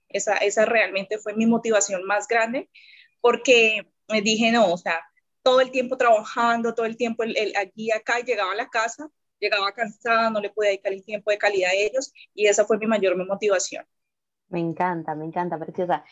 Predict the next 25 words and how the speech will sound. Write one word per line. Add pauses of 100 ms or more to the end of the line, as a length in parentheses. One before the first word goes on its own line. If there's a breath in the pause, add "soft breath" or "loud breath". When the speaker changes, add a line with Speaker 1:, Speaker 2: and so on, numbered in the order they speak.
(160 soft breath)
Speaker 2:
Y
cuéntanos,
en
ese
momento
cuando
decidiste
emprender,
o
quizás
un,
un
tiempito
antes, (400 loud breath)
¿cuáles
eran
esos
miedos
que
tenías? (100)
¿Qué
pensabas
acerca
de
emprender?